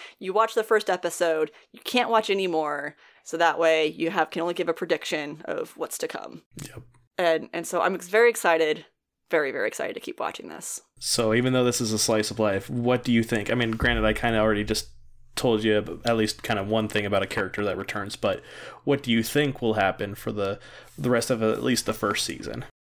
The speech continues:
Speaker 1: Boy, I, um,
Speaker 2: 'Cause it doesn't really give you a plot to go off of.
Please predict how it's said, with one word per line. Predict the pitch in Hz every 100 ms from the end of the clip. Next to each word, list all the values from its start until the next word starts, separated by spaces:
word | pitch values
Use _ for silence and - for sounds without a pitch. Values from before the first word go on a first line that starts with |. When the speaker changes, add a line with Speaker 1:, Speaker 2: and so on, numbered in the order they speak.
| _ _ -
Speaker 1:
Boy, | 277 277 240 196 - -
I, | 226 277
um, | 285 240 202 180 165 _ _ _ _ _ _
Speaker 2:
'Cause | -
it | 113
doesn't | 151 175 185
really | 185 170
give | 165
you | 147
a | 139
plot | - 160 135 -
to | -
go | 104 85 85
off | 76 -
of. | - - 127 -